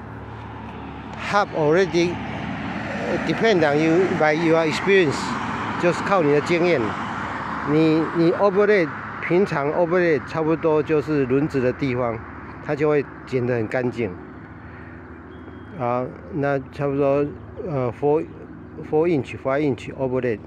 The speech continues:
that will be enough. Um, uh, they have some fact. The fact, impact, impact factor is, uh, 影响的因子呢，就是它的草太长，好，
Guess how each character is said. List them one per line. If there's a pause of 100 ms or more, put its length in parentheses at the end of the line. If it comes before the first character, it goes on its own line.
(120)
that
will
be (100)
enough. (1500)
Um,
uh,
they
have
some
fact. (540)
The
fact, (160)
impact, (160)
impact
factor
is,
uh, (960)
影
响
的
因
子
呢，
就
是
它
的
草
太
长， (840)
好，